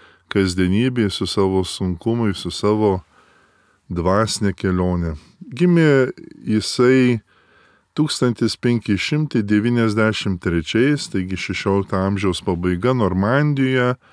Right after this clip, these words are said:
Prancūzijoje. Jo šeima priklausė žemesniesiems bajorams, kurie dirbo žemę šalia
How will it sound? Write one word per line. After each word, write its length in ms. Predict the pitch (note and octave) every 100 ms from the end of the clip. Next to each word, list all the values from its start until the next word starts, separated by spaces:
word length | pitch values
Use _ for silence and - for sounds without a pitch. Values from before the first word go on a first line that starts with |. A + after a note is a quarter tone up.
| _ _ _ _ _ _ _
Prancūzijoje. 840 | - F2 E2+ - E2+ A#2+ D3 C#3 A#2
Jo 100 | G#2+
šeima 400 | G2+ - G#2 A#2
priklausė 640 | - G#2+ A2 A#2+ A2+ G#2+
žemesniesiems 840 | G2 A2 G#2+ G2 C3 D3 C#3 C3+ A#2
bajorams, 960 | G2 G#2 G#2 A2 A2+ G#2+ F#2 D#2+ D#2+ - -
kurie 300 | G#2 G#2 G2
dirbo 460 | F#2 A#2 A#2 G2+ F#2+
žemę 520 | F2 A2 D3 D3 C3
šalia 480 | - G2+ G#2 A#2